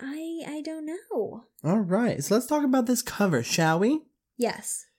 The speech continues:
Speaker 2: So it starts off with two men's
Speaker 1: With huge areolas.
Speaker 2: Huge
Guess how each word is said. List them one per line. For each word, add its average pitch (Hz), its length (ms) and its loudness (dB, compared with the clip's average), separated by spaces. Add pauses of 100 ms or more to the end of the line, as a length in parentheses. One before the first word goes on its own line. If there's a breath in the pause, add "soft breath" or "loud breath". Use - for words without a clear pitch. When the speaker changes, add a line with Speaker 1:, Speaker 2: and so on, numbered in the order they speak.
(400)
Speaker 2:
So 180 240 2
it 156 140 2
starts 269 380 2
off 185 520 0 (260)
with 139 480 2 (300)
two 240 260 4
men's 185 720 4 (360)
Speaker 1:
With 240 200 -2
huge 269 840 2
areolas. 196 760 0 (580)
Speaker 2:
Huge 160 800 6